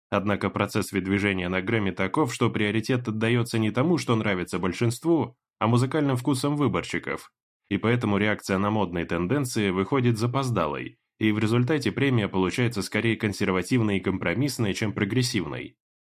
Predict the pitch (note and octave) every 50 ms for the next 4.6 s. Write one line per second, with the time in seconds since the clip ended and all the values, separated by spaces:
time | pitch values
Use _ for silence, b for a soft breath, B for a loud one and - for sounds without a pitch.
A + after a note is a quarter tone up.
0 | _ _ _ _ _ _ _ G#2 A2 C3 A#2+ G2 F2+ A2 A2 G2+ A#2 B2 A#2 G#2+
1 | - G2 F#2+ A2 G#2 - G#2 G2 - - D#3 D#3 B2+ - - - _ - - -
2 | A#2+ G#2+ - - A#2+ B2+ B2 A2 G2+ G2 F#2+ - A2+ A2+ A2+ D#3+ E3 C#3 A2+ F#2
3 | E2 D2 C#2+ D#2+ F#2+ G2+ G2+ F#2+ F#2 E2+ - - F#2+ F2 - G2 F#2+ F2 D#2+ D#2
4 | D#2+ G#2+ C#3 D#3 D3 B2 A#2+ C#3 C#3 B2 G2+ -